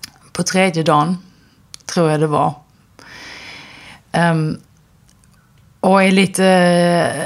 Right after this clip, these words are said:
eh, kort. Och, eh, "Put this on, quickly, quickly. Someone's coming in two minutes." "Okej, okej", sa jag. Och så springer han ut. Smäller igen dörren.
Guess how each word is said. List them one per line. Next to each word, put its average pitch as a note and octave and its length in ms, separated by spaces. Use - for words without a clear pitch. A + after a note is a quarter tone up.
eh, F3 120
kort. - 460
Och, F3+ 500
eh, E3+ 1120
"Put G#3+ 100
this F3+ 120
on, D3+ 120
quickly, - 320
quickly. - 420
Someone's F#3+ 280
coming F3+ 160
in F3 80
two F#3 100
minutes." D3+ 400
"Okej, - 400
okej", - 240
sa - 160
jag. D3+ 120
Och - 80
så F#3 100
springer F#3 400
han E3+ 220
ut. - 320
Smäller F3+ 360
igen E3 160
dörren. C#3+ 360